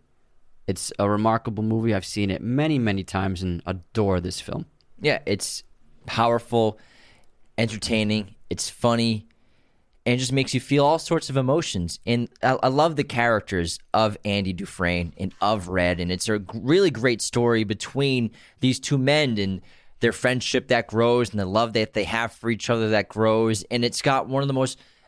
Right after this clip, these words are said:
Speaker 2: happy, bittersweet endings of a movie you'll ever get, from the starting point of the characters and where they're at their life with Andy Dufresne, whether or not he's wrongfully convicted. We never find out,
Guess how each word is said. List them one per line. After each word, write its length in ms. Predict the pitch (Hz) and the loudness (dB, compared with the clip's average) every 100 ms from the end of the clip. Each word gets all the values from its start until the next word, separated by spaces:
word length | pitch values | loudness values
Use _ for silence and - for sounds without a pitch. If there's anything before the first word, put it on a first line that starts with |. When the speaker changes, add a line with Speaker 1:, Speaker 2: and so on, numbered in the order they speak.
| _ | _
Speaker 2:
happy, 540 | - 135 147 147 143 | -2 0 0 0 -2
bittersweet 640 | - 131 127 - 123 117 - | 2 2 2 0 -2 -2 0
endings 400 | 127 135 127 110 | 0 0 -2 -2
of 80 | 104 | -2
a 80 | 101 | 0
movie 340 | 123 185 143 | 2 2 2
you'll 260 | 107 90 - | 0 -2 0
ever 300 | 135 131 117 | 0 0 -2
get, 440 | 104 131 113 - - | 2 2 2 -2 -4
from 240 | 123 113 - - - - | -2 -2 -4 -18 -20 -10
the 80 | 117 | -6
starting 440 | - 139 147 143 | 0 2 2 0
point 320 | 110 117 113 | -2 0 0
of 100 | 101 | 0
the 60 | 90 | -4
characters 580 | - 113 131 123 110 98 | -2 0 0 0 -6 -4
and 80 | 98 | -2
where 120 | 104 | 0
they're 140 | 101 | 2
at 260 | 107 123 - | 0 -2 -4
their 140 | 104 | -4
life 280 | 87 87 - | 0 -2 -2
with 120 | 92 | -6
Andy 260 | - 110 113 | -2 0 0
Dufresne, 520 | 107 101 117 110 107 | -2 -4 0 0 2
whether 220 | 127 131 | 2 2
or 40 | 127 | 2
not 240 | 123 110 | 2 0
he's 180 | 117 98 | -2 -2
wrongfully 480 | 113 120 117 123 117 | 0 0 -2 -4 -2
convicted. 440 | 117 104 143 107 | -2 -2 -2 -2
We 80 | 110 | 0
never 240 | 160 180 | 0 0
find 380 | - - 120 95 | -2 -2 -2 0
out, 260 | 131 98 | 2 0